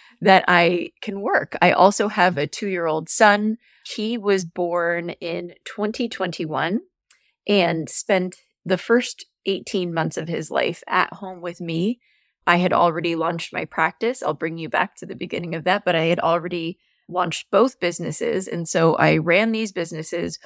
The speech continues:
while having William, my two-year-old, at home with me for those first eighteen months.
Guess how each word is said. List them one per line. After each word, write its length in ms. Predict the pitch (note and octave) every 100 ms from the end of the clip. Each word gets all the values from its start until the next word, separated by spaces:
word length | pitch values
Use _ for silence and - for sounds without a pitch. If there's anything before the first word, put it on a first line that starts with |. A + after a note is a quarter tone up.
| _ _
while 400 | F3+ F3+ E3+ F3+
having 800 | E3 E3+ D#3+ D#3+ E3 E3+ E3+ E3 -
William, 560 | - E3+ E3+ F3 F3 D#3+
my 140 | E3
two-year-old, 720 | - - F3 E3+ F3+ F#2+ - -
at 200 | D#3+ E3 D#3+
home 200 | F#3 E3+
with 220 | D#3 E3
me 320 | D#3 B2+ - _ -
for 240 | - A3
those 340 | F#3 F3 E3 - - -
first 280 | - F#3 -
eighteen 400 | D#3+ - D#3 D#3
months. 340 | - - -